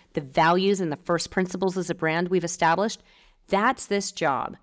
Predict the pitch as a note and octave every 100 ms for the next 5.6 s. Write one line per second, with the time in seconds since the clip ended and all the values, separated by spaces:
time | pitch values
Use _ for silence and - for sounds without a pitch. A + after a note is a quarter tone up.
0 | _ _ _ _ _ _ F3+ F#3+ G3+ F#3
1 | C4 B3+ G#3+ G3+ F#3+ - G3+ F3+ F3 A3
2 | B3 B3+ B3+ G3+ F3+ - G#3 F#3+ D3+ D#3
3 | F#3 A#3 - G#3+ E3+ - D#3 C#3+ - A#3
4 | A3+ E3 - - - D4 C4 A3 F#3 E3
5 | E3+ - D3+ D#3 D#3 D3+